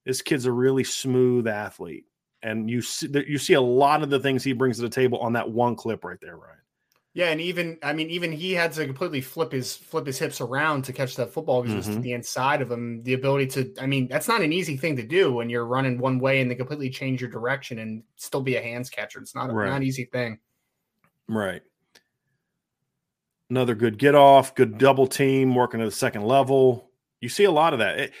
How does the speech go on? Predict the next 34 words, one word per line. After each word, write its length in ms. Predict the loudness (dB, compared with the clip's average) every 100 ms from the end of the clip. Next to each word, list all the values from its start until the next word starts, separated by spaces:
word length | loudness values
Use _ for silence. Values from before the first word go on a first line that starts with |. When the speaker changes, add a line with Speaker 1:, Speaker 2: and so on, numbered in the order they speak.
| -6
Speaker 1:
and 140 | 2 2
this 140 | 2
is 100 | 0
what 140 | 2 2
we 80 |
saw 180 | 2 2
from 140 | 2 0
Kane 240 | 0 2
Barong 360 | 2 2 2 2
early 200 | 0 0
in 60 |
his 120 | -2 -2
career 260 | -2 0
as 100 | -2
well. 380 | -2 -4 -4 -14 _ _ _ _ _ _ -14
Speaker 2:
Mm-hmm. 140 | -6
Speaker 1:
You 60 | -2
know, 140 | 0 0
you 180 | -2
saw, 320 | -2 4 4 4
you 140 | 0 -4
saw 220 | 2 2
a 40 |
kid 220 | 2 0 2
that 120 | 0 -4 _ _ -20 -20 _ _ _
maybe 340 | 0 2 2
wasn't 340 | 2 2 2 -2
the 60 |
biggest 420 | -2 0 0 -2 2
guy, 480 | 4 4 2 -2 -12 _ _
but 280 | -8 -2 0
a 60 | 2
guy 240 | 4 4
that 140 | 2